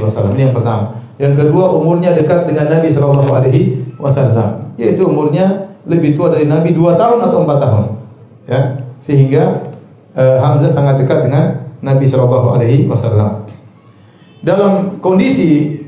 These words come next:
eh, penindasan terhadap kaum muslimin, penghinaan terhadap Nabi sallallahu alaihi wasallam, bagaimanapun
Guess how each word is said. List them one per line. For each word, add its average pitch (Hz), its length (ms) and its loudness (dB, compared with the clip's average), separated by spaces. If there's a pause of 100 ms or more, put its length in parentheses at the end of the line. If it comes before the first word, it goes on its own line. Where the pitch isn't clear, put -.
(640)
eh, 131 480 2
penindasan 170 560 2
terhadap 139 720 0
kaum 143 240 0
muslimin, 135 800 0 (240)
penghinaan 139 480 2
terhadap 127 240 2
Nabi 135 240 2
sallallahu 131 480 2
alaihi 127 240 0
wasallam, 139 720 2 (500)
bagaimanapun 190 960 0